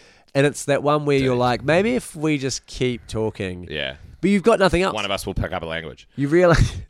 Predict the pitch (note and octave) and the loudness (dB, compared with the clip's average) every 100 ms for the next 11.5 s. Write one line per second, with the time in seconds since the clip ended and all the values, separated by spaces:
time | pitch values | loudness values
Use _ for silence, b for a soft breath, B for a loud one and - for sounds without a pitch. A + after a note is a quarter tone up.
0 | - - - - G3+ G3+ E3+ D#3 D3+ - | -12 -4 0 2 4 6 6 4 0 -4
1 | - - A2 A#2+ C#3 D3 C3+ B2+ G3 D3 | -12 -18 -10 0 2 2 2 0 0 0
2 | B2+ A#2 G2 F#2+ A2+ G#2 - G#2 - C2+ | 0 -2 -6 -4 -4 -4 -4 -8 -8 -10
3 | G2 G2+ A2 - G2 F#2+ F2+ F#2+ - G2+ | -6 -4 -4 -2 -2 -2 -4 -6 -6 -6
4 | F#2 F#2+ F#2+ G#2+ A2+ A2+ G2+ F2+ - F2 | -2 0 2 2 0 0 -2 -6 -8 -8
5 | E2+ F#2 - F2 D#2+ C#2 D#2+ E2+ - F#2+ | -6 -6 -8 -8 -10 -8 -8 -8 -4 0
6 | A#2 A#2 A#2+ G2 B2 B2 C3 G#2 G#2+ F#2 | 2 4 2 4 4 6 6 4 0 -4
7 | D#2 D2 A2+ A2 A#2 B2+ C#3 C#3+ C3+ C3 | -8 -4 -2 2 2 4 4 4 4 -2
8 | B2 - A2+ A#2 F#2 - D2 G#2 G#2+ F#2+ | -4 -2 0 0 -2 -8 -8 -8 -8 -6
9 | G#2 G#2 G2 G2 - G2 F#2+ b b b | -6 -8 -8 -10 -8 -8 -10 b b b
10 | G#2 G2+ - A2 A2+ A#2 A#2+ A#2 - F#2+ | -8 -6 -4 0 0 2 2 0 -2 -6
11 | - - A2 A2+ | -8 -6 -2 -2